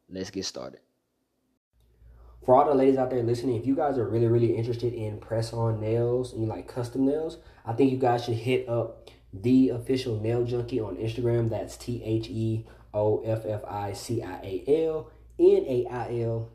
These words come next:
J U N K I E. That's The Official Nail Junkie on Instagram. She does custom nail art. She can do anime on your nails. She does gems on nails if you like that type of stuff. They are press-on nails.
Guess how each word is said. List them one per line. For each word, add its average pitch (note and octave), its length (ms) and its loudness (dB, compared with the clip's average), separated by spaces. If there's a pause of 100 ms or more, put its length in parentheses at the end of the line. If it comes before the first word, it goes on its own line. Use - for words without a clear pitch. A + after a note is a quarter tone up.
J A#2+ 220 2
U A#2 340 0
N G#2+ 440 -4
K G#2+ 240 -4
I G2 240 -10
E. F#2+ 260 -10
That's F#2 240 -8
The A#2 360 2
Official A2+ 400 -2
Nail G#2+ 240 0
Junkie A2 340 -6
on F#2+ 160 -8
Instagram. F#2 480 -10 (380)
She A#2+ 200 -2
does A2 260 2
custom A#2 400 -2
nail A#2 180 2
art. A2+ 240 0
She A2 260 -8
can G#2 220 -8
do G2+ 200 -6
anime A2+ 420 2
on A2 100 0
your A2 80 0
nails. G#2+ 380 -4
She - 80 -12
does G2+ 300 -8
gems A2+ 340 2
on A2 180 -2
nails G#2 200 -4
if G#2 100 -8
you A2 80 -8
like F2+ 240 -10
that A2 160 -4
type A2+ 220 -4
of A2 60 -6
stuff. A#2 260 -2 (400)
They G#2+ 100 -4
are A#2+ 180 -2
press-on B2+ 540 0
nails. B2 460 0